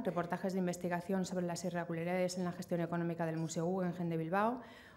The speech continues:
o sobre las derivaciones españolas del caso Madoff. Y creemos al mismo tiempo que la diversión y el entretenimiento, la ironía inteligente y el sentido del humor deberían ser parte de nuestro A D N.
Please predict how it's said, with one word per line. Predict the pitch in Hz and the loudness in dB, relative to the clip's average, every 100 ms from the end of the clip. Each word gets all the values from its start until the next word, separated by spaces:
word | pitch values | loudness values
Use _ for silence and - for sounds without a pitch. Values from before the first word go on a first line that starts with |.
| - | 0
o | 196 | 2
sobre | 190 180 | 4 4
las | 175 | 4
derivaciones | 175 170 165 202 202 202 | 2 2 0 2 0 0
españolas | 202 190 185 190 180 | -4 0 2 2 0
del | 165 | 0
caso | 165 165 165 | -2 -2 0
Madoff. | 156 147 147 - - - - - - - - - - - - - - - | 0 0 -4 -10 -18 -20 -20 -20 -20 -20 -20 -20 -20 -20 -20 -20 -20 -8
Y | - | 0
creemos | 208 208 214 196 | 4 6 6 4
al | 190 | 2
mismo | 202 226 226 | 4 6 4
tiempo | 220 214 214 240 - | 4 4 4 0 0
que | 196 | 2
la | 175 | 4
diversión | 170 170 170 208 214 208 - | 4 0 2 2 4 4 0
y | 190 | 0
el | |
entretenimiento, | 170 170 175 165 170 208 220 214 202 240 - | 0 0 -2 0 4 4 4 2 -2 -4 -4
la | 190 | 2
ironía | 180 175 190 | 2 4 4
inteligente | 214 208 190 156 202 196 180 | 4 4 0 2 2 4 4
y | |
el | 170 | 4
sentido | 170 170 170 190 | 2 0 2 2
del | 196 180 | 2 2
humor | 175 185 185 | 2 0 -2
deberían | 185 175 180 180 | 0 2 4 0
ser | 175 170 | 0 -2
parte | 160 175 175 | -2 -2 0
de | 170 | 0
nuestro | 165 156 160 | 0 -2 -2
A | 151 | -2
D | 143 | -2
N. | 143 139 | -4 -6